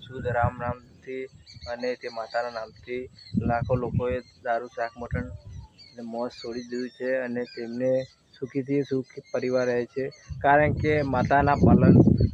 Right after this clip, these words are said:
શબ્દના પાલન કર્યું છે, કારણ કે માતાના પ્રવચન આવે છે અને પ્રવચનથી તેમની જે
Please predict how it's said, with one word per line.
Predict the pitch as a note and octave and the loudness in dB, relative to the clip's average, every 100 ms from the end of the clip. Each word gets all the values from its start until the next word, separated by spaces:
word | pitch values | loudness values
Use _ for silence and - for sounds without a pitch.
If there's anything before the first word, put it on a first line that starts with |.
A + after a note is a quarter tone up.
| - - | -4 -8
શબ્દના | C3 A#2+ C#3 C#3 | -8 0 2 4
પાલન | - B2 C3 | 2 0 -2
કર્યું | B2+ A#2 A#2 | 2 2 2
છે, | F#2 A#2 | -2 -2
કારણ | B2 C3 C#3 | 0 0 -4
કે | - C#3+ D3 _ - _ _ | -6 -6 -8 _ -20 _ _
માતાના | B2 B2 C#3 C#3 | -4 0 0 0
પ્રવચન | - B2 B2+ C3 C#3 | 0 -2 -2 -4 -2
આવે | B2+ C3+ | -2 -2
છે | C3 C3+ | -2 -2
અને | C3+ | -2
પ્રવચનથી | C3+ - C3+ C#3 C#3+ D3 C#3 - C#3+ C#3+ - - - - | -4 -2 2 2 2 -2 -4 -6 -6 -6 -12 -20 -14 -4
તેમની | B2 B2+ C3+ C#3+ C#3+ - - _ - | -4 -2 0 0 -2 -6 -18 _ -14
જે | A2+ | -4